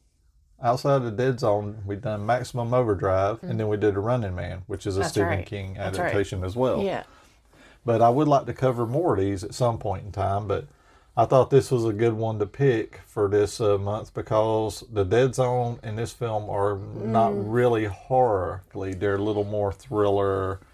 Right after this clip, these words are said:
Speaker 1: kind of s-, sci-fi-ish, I guess you could say, in a
Speaker 2: Mm-hmm.
Speaker 1: way.
Speaker 2: Psychological.
Speaker 1: Yeah, and psychological, yeah. So I thought this one was a good pick to go along with that. Did you wanna just go into your, uh, background, your history with this one?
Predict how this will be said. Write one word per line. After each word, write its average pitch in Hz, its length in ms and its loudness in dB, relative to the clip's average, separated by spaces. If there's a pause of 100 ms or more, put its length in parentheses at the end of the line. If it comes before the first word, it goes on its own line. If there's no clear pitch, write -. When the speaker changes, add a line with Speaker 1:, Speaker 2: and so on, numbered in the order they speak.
(140)
Speaker 1:
kind 104 240 0
of 95 80 0
s-, - 280 -8 (200)
sci-fi-ish, 120 1040 2
I 123 120 0
guess 139 280 -4
you 151 60 -4
could 143 160 -6
say, 143 220 -2
in 143 60 -2
a 139 40 -2
Speaker 2:
Mm-hmm. 147 100 0
Speaker 1:
way. 151 80 -2
Speaker 2:
Psychological. 175 800 0
Speaker 1:
Yeah, 131 160 4
and 117 80 -2
psychological, 117 680 0
yeah. 123 280 4 (800)
So 120 240 4
I 123 80 6
thought 123 240 2
this 123 200 -2
one 110 180 0
was 101 140 -2
a 104 60 -2
good 104 320 0
pick 104 320 -2
to - 100 -12
go 98 220 2
along 95 320 -2
with 101 200 -4
that. 85 260 -10 (360)
Did 101 220 0
you 107 120 0
wanna 110 280 0
just 104 160 -2
go 113 180 4
into 117 220 -2
your, 120 460 2
uh, 120 40 0
background, 131 580 0
your 117 100 -4
history 139 360 -2
with 156 160 -2
this 170 260 -4
one? 196 240 -6